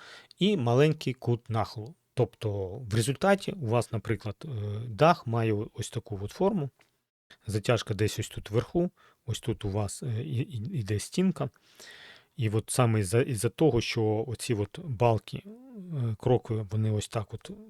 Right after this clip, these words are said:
вигибаються, ну, по факту, у вас зменшується цей кут, ще більше зменшується, і у вас от з'являється оцей остаточний розпор. Друзі, вибачте, я не знаю, я такого терміну не зустрічав, це я вигадав.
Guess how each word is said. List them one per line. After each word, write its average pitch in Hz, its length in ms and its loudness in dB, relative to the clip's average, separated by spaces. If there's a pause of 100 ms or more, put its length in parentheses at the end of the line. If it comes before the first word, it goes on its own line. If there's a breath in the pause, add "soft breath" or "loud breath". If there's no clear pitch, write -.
вигибаються, 139 760 2 (600)
ну, 131 80 -2
по - 160 -6
факту, - 520 -10 (1700 loud breath)
у 120 60 2
вас 123 200 8
зменшується 113 760 4
цей 120 180 4
кут, - 280 -6
ще - 280 8
більше 165 340 4
зменшується, 135 640 2
і 120 100 2
у - 20 2
вас 160 260 6
от 113 120 0
з'являється 120 580 4
оцей 120 360 2
остаточний 113 640 -2
розпор. 113 400 -6 (920 loud breath)
Друзі, 120 260 6
вибачте, 131 420 2
я 113 160 4
не 120 100 4
знаю, 98 280 -2
я 107 60 2
такого 107 280 2
терміну 110 460 4
не 113 140 4
зустрічав, 110 560 0
це - 140 -4
я 107 80 2
вигадав. 90 500 -6